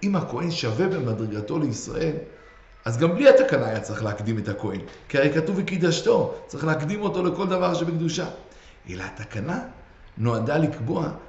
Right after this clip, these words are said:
שלעניין סדר העליות, אפילו אם הישראל גדול מהכהן בתורה, בכל זאת יקדימו כהן מפני דרכי שלום.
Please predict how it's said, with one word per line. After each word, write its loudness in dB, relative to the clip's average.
שלעניין -2
סדר -2
העליות, -2
אפילו 0
אם -2
הישראל 2
גדול 6
מהכהן 2
בתורה, -2
בכל 2
זאת 0
יקדימו -2
כהן -2
מפני -4
דרכי -6
שלום. -12